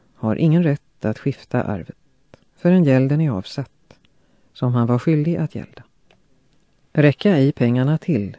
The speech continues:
då faller bort lika mycket av mark som av mark. Not etthundrasju. Det är svårt att taga penningar där inga finnas, och arvingarna skola vara fria från ansvar. Not etthundraåtta,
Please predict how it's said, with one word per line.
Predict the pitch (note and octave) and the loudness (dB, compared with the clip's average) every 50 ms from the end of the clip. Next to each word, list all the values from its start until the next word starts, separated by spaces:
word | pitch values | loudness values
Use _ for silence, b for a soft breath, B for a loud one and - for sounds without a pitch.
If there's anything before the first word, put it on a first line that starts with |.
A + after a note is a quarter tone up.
| _ _ | _ _
då | C#3 C3+ C3+ | -4 -4 -2
faller | C3 - F3 F3 F3 F#3+ | 0 2 2 2 4 2
bort | E3 D3 D3 D#3 - _ - - C3 | 2 2 0 0 -2 _ -8 -4 -2
lika | B2+ B2 A2+ - - E3 E3 | -2 -2 -2 -2 0 0 2
mycket | E3 D3+ - - - D#3 C#3 | 2 0 -2 -4 -4 -2 0
av | C3+ D#3 | 2 2
mark | C#3 C#3 C3+ A#2+ G2+ G2 _ - | 2 2 0 -2 -4 -6 _ -16
som | - - - A#2 A2+ A2+ | -16 -10 -6 -6 -4 -2
av | A#2+ B2 B2+ | -2 -2 -2
mark. | C3+ D3+ C#3+ - - _ _ _ _ - - - _ _ _ _ | -2 -4 -4 -6 -10 _ _ _ _ -20 -20 -20 _ _ _ _
Not | - B2+ A#2 A2+ - | -10 -8 -8 -6 -6
etthundrasju. | A#2+ A2+ - - B2 B2+ B2+ C3 C#3 C3+ - C#3+ B2+ - _ _ _ _ _ _ _ _ _ _ _ _ _ _ b b b b b b b b b b b b b b b b b b b b b b _ | -6 -6 -4 -2 -2 -2 0 -2 -2 -2 -4 -6 -6 -8 _ _ _ _ _ _ _ _ _ _ _ _ _ _ b b b b b b b b b b b b b b b b b b b b b b _
Det | - D3 | -2 -2
är | C#3+ | -2
svårt | - - D3+ D#3 F3+ - | 0 2 2 0 2 2
att | - E3 - | 0 0 2
taga | - D#3 C3+ B2 C#3 C#3+ | 2 2 2 2 2 0
penningar | - - D#3 C3 B2+ C3 C3+ C3+ C3+ C3+ C3+ | 0 0 0 2 2 2 2 2 2 2 0
där | B2+ C3 B2 | 0 0 0
inga | B2 A#2 A2 A2 A2+ | 0 0 -2 -2 -2
finnas, | - - C#3 C3+ B2+ B2+ E3+ - - - - C3+ | -2 -2 0 0 0 0 0 -2 -6 -8 -6 -4
och | C3+ | -2
arvingarna | C3 B2 B2 C3 C3 C#3 C#3 C#3+ D3+ D#3 D3 | 0 0 0 0 0 0 0 0 0 -2 -4
skola | - - - C3 C3 B2+ | -4 -6 -6 -4 -2 -2
vara | B2+ B2 B2+ C3 | -2 -2 -2 -2
fria | - D#3 D3+ C3+ B2+ C3+ D3 | -2 -2 -2 0 0 -2 -2
från | - - D#3+ D#3+ | -4 -6 -6 -4
ansvar. | D3 A2+ G#2 - - B2+ B2 A2+ F#2+ - - _ _ _ _ _ _ _ _ _ _ _ | -4 -6 -6 -8 -8 -8 -8 -8 -8 -10 -14 _ _ _ _ _ _ _ _ _ _ _
Not | - C#3 B2+ A#2+ - | -6 -6 -4 -2 -2
etthundraåtta, | C#3+ C3 - D3 D3 D3 D3 D3 A#2+ - - _ - - | -4 -4 -2 -4 -4 -4 -4 -4 -6 -8 -12 _ -20 -20